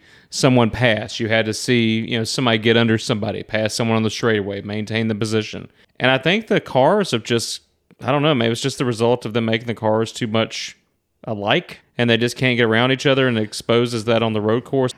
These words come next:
I didn't watch the race, but to hear you guys describe it and hear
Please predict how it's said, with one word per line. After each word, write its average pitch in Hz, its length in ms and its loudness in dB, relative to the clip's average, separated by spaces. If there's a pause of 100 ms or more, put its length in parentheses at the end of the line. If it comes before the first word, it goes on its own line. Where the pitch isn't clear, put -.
I 147 160 0
didn't 165 260 -4
watch 127 300 2
the 151 100 -4
race, 143 340 2
but 113 180 -4
to 113 100 2
hear 123 200 0
you 117 180 0
guys 110 360 0
describe 120 520 0
it 123 160 0 (360)
and 117 160 0
hear 120 400 2